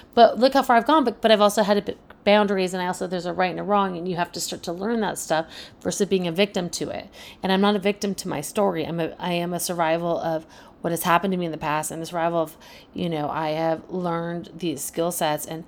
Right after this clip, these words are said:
you know, there is a moral compass, and there is a right and a wrong. So I don't, I'm babbling now, but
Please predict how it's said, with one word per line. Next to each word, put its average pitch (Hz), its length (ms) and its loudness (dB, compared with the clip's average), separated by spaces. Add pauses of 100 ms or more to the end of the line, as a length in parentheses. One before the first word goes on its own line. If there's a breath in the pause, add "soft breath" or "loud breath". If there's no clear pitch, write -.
(360 loud breath)
you 185 100 -4
know, 180 100 0
there 165 180 2
is 180 140 2
a 190 40 0
moral 180 220 2
compass, 165 400 -4
and 156 80 -8
there 151 80 -4
is 165 120 -6
a 175 40 -4
right 156 120 -2
and - 80 -10
a 131 40 -8
wrong. 170 380 0
So - 180 -4
I - 60 -4
don't, 190 140 0
I'm 151 80 -2
babbling 135 320 -6
now, 117 220 -8 (140)
but - 240 -4